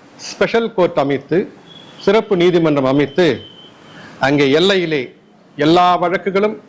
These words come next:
எடுக்கப்பட்டு நவம்பர் ஒன்றாம் தேதி அன்று புதுச்சேரி எல்லைக்குள் வருகிறார். கோட்டக்குப்பத்திலிருந்து விடுதலை அடைந்த அந்த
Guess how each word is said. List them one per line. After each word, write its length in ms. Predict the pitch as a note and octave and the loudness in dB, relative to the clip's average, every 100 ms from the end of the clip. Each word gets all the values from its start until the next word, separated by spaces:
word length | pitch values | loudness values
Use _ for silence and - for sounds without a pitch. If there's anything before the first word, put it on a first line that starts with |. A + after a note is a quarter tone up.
| D#3+ | -2
எடுக்கப்பட்டு 600 | E3 E3 E3+ E3 D#3+ G3 G3+ - - - - - - - - - | 0 0 -2 -2 0 0 0 -8 -20 -20 -20 -20 -20 -20 -6 -2
நவம்பர் 380 | C#3 E3 E3+ D3+ | 0 2 2 2
ஒன்றாம் 300 | C#3 D#3 E3 D3 | 2 2 0 0
தேதி 180 | C#3 C#3 | 0 0
அன்று 200 | C3 D3 C3 G#2+ - - | 2 0 0 -4 -16 -8
புதுச்சேரி 420 | D3+ E3 - C#3+ C3 | -2 0 2 2 2
எல்லைக்குள் 380 | C3 C3 C#3 A2+ | 2 -2 -4 -2
வருகிறார். 380 | A2+ A2 G2+ - - - - - - - - - - | 0 -2 -4 -10 -18 -20 -20 -20 -20 -20 -20 -20 -2
கோட்டக்குப்பத்திலிருந்து 1040 | E3+ F#3 F#3+ - - D#3+ D#3 D3+ F#3 F#3+ D#3+ A2 - - - - - - - - | -2 0 -4 -6 -8 -4 0 2 2 2 0 -4 -12 -14 -12 -8 -2 0 2 2
விடுதலை 380 | D3 F#3 G3+ G#3+ G#3+ | 2 2 2 2 2
அடைந்த 300 | A3 B3 A#3+ | 2 0 0
அந்த 100 | A#3 | -2